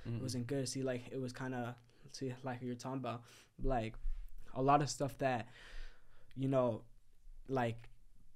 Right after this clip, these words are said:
Speaker 2: we normalize a lot, which is what, getting with a lot of girls, you know, like, going out, you know, and, like, trying to get, you know, like, with as many girls, you know,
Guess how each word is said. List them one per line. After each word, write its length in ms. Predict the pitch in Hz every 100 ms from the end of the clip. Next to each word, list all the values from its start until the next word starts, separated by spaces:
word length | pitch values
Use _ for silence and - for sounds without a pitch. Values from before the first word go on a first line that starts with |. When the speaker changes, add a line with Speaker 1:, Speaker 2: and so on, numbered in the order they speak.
| 123
Speaker 2:
we 100 | 143
normalize 600 | 135 139 135 120 120 -
a 40 |
lot, 280 | 127 123 110
which 220 | 123 117
is 240 | 120 113 127
what, 260 | 113 107 - - - - -
getting 200 | 143 143
with 100 | 139
a 40 | 139
lot 180 | 135
of 80 | 131
girls, 440 | 123 123 123 120 127
you 80 |
know, 320 | 120 120 117 120
like, 260 | 120 120
going 280 | 127 127 127
out, 260 | 123 123 117
you 200 | 123 120
know, 320 | 117 117 120 127
and, 160 | 127 120
like, 160 | 113
trying 200 | - 123
to 60 | 123
get, 300 | 113 117 123
you 80 | 120
know, 100 | 120
like, 100 | 123
with 140 | 127
as 100 | 117
many 200 | 120 127
girls, 420 | 123 120 120 120
you 100 | 123
know, 280 | 120 117 117